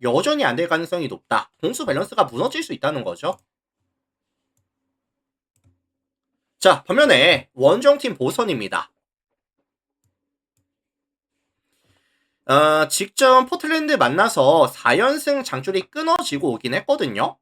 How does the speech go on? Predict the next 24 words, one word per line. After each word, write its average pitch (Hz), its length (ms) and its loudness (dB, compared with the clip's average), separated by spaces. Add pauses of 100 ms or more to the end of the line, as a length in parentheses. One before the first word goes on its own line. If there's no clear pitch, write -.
(640)
근데 165 140 -2
이제 165 140 -2
최근 339 340 -4
다섯 131 220 -8
경기 262 240 -6
보시면은 139 680 -4
평균 302 460 -6
득점이 185 340 -4
백십팔 190 380 -6
점 202 120 -4
사 110 140 -6
득점에다가 165 880 0 (300)
실점이 294 680 0
백팔 226 400 -2
점 214 180 -2
육 120 120 -10
실점씩을 180 520 -4
가져가면서 117 1000 0
동일기간 175 500 -4
마진이 139 680 -4 (240)
플러스 196 680 -4
구 - 120 -20
점 113 220 -2
팔. - 320 -2